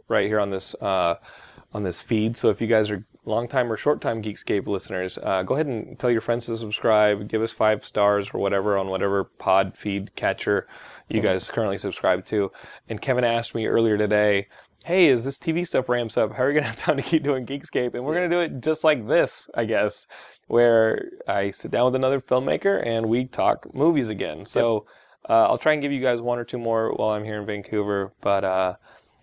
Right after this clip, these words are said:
Speaker 1: I know Kevin starts production soon. We start production soon. Um, things are gonna get crazy, but hey, they give us the weekends off, so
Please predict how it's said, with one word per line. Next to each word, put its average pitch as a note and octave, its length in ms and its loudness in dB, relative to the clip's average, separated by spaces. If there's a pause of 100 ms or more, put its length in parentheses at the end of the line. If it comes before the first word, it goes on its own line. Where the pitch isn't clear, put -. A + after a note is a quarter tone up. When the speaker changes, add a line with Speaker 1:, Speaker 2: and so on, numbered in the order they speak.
Speaker 1:
I A2 40 -2
know A2 100 -2
Kevin A2 280 -2
starts G#2+ 240 -4
production G#2+ 420 -2
soon. G#2+ 200 -6
We G#2+ 80 -2
start G#2+ 220 -2
production G#2+ 400 -4
soon. G2+ 540 -8
Um, F#2+ 380 -4 (120)
things G2+ 200 -8
are G#2+ 40 -2
gonna G#2 120 -2
get G#2 120 -4
crazy, A2 280 0
but B2 160 -4
hey, D3+ 140 0
they A2 120 -2
give G#2 120 -4
us G#2+ 100 -12
the A#2 60 -4
weekends A2+ 340 -4
off, A2+ 300 2
so - 320 -4